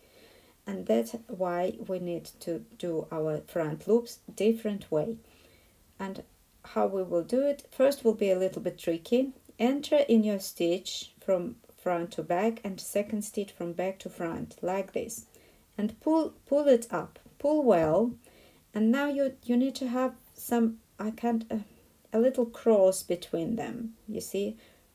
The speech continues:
First stitch will be a bit differ-, difficult. You see this little cross,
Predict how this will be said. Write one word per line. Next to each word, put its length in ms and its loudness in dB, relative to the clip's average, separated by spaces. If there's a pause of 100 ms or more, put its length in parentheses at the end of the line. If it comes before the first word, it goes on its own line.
(100)
First 280 2
stitch 340 0
will 140 -2
be 120 -4
a 60 -2
bit 220 -6
differ-, 380 -10 (140)
difficult. 640 -6 (600)
You 180 0 (100)
see 300 -2
this 160 0
little 300 2
cross, 540 2